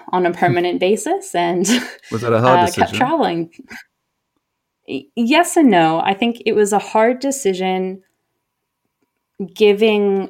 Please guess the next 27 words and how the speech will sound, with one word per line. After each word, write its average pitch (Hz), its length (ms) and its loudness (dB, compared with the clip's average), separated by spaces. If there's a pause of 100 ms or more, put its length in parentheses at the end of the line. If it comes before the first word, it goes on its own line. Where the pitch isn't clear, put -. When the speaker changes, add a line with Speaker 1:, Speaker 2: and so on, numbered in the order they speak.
(140)
Speaker 1:
up 185 300 0 (460)
the 185 320 -8
security 185 1160 -4
of 175 200 0
a 175 100 0
job 165 520 -4
there. 208 380 -4 (160)
Speaker 2:
Sure, 98 460 -12
Speaker 1:
It - 80 0
was 175 160 0
a - 40 4
Speaker 2:
yeah. - 80 -4
Speaker 1:
hard 190 240 2
decision 180 640 -2
giving 180 360 -4
up 170 280 -4 (500)
the 175 380 -2
opportunity 175 1000 -2
to 175 240 -8
really 170 720 -2
set - 300 -6
in 175 180 0
stone 175 360 -2
a 170 80 -4
project 170 640 -2
there 208 300 -2 (480)
with - 580 -2